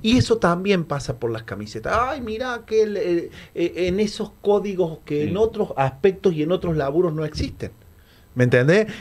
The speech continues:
Speaker 1: Y a mí me encantó en este sentido l-, cómo lo tomó Kudelka y lo que dijo Kudelka. Porque no es barrer bajo la alfombra, ¿me entendés? Es mostrar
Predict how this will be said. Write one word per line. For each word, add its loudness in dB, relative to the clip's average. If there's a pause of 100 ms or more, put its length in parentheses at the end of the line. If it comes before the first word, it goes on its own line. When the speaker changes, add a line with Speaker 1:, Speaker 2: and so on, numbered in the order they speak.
Speaker 1:
Y 6
a 2
mí 2
me 4
encantó 2
en 0
este -4
sentido 0
l-, -2
cómo 6
lo 4
tomó 2
Kudelka 2
y 2
lo 4
que 2
dijo 2
Kudelka. -6 (460)
Porque 2
no 4
es 4
barrer 4
bajo 2
la 2
alfombra, -4
¿me -10
entendés? -4 (200)
Es 4
mostrar 2